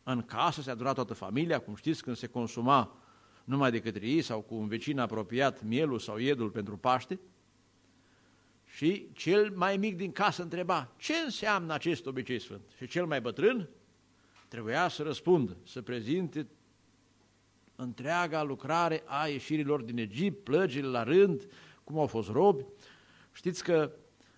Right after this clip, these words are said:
aceasta s-a păstrat, uh, veți întâlni în Scripturi, în Vechiul și Noul Testament, când prezintă istoria evreilor. Și o pornește de la Avram, cum a ajuns și acum s-au dus în Egipt și cum s-au întors.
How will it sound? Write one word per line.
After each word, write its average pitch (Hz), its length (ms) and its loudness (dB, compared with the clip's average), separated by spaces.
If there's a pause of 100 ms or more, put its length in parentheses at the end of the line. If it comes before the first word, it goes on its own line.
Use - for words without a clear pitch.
(100)
aceasta 147 340 -2
s-a 147 160 -2
păstrat, 170 540 -2
uh, 156 300 0
veți 143 260 -2
întâlni 151 360 0
în 160 60 0
Scripturi, 147 540 0
în 131 80 0
Vechiul 156 220 -2
și 139 140 -6
Noul 160 180 0
Testament, 143 640 -4
când 175 200 -4
prezintă 202 400 -2
istoria 208 360 0
evreilor. 180 480 -2 (1700)
Și - 80 -4
o 208 60 4
pornește 226 440 2
de 175 100 -4
la 165 160 2
Avram, 196 520 2
cum 147 240 -12
a 175 100 -2
ajuns 180 540 0
și - 120 -10
acum 156 380 -8
s-au 160 180 -2
dus 165 200 -2
în 180 120 0
Egipt 202 420 0
și - 100 -18
cum 160 140 -6
s-au 170 220 -2
întors. 196 520 4